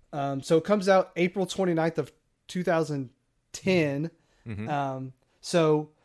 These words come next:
Speaker 1: just for reference, Ip Man one's budget was, and these are American dollars, about eleven million, um, grosses twenty-two million. Uh,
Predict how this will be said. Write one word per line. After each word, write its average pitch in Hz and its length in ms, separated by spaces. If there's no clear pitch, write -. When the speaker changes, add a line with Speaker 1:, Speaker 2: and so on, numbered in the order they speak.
Speaker 1:
just 208 160
for 226 100
reference, 185 800
Ip 220 160
Man 208 220
one's 165 280
budget 151 380
was, 147 360
and 151 120
these 160 160
are 160 40
American 147 380
dollars, 139 400
about 147 360
eleven 156 500
million, 160 460
um, 143 220
grosses 151 480
twenty-two 160 540
million. 135 400
Uh, 139 180